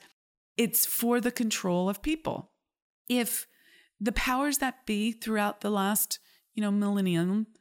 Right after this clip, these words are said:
the last, you know, multiple centuries said, you know, "Claim your desires, go after what you want, and really become more, do more, be more," right?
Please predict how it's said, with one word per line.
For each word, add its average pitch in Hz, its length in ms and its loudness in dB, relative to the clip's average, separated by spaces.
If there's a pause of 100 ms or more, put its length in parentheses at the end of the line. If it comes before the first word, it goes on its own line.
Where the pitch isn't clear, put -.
(200)
the 190 200 -2
last, 190 400 0 (100)
you 208 80 0
know, 190 320 0
multiple 196 440 0
centuries 175 680 0 (220)
said, 220 400 0 (480)
you 247 120 2
know, 247 100 2
"Claim 302 440 2
your 381 140 0
desires, 302 540 2
go 285 260 2
after 320 320 0
what 277 300 -2
you 277 80 0
want, 262 500 -2 (340)
and 240 320 2
really 311 300 4
become 285 540 2
more, 269 260 4
do 254 240 4
more, 254 300 4
be 262 240 2
more," 226 320 2
right? 240 420 0